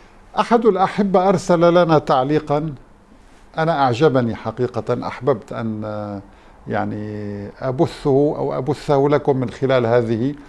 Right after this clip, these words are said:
ال-، ال-، الومضة الرقمية التي هي ف-، فعلا مبهرة. كلمة شهر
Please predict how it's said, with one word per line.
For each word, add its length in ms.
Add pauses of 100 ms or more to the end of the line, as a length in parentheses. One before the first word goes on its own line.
(480)
ال-، 200
ال-، 320
الومضة 720 (400)
الرقمية 800 (500)
التي 520
هي 60
ف-، 180
فعلا 500
مبهرة. 500 (2500)
كلمة 360
شهر 420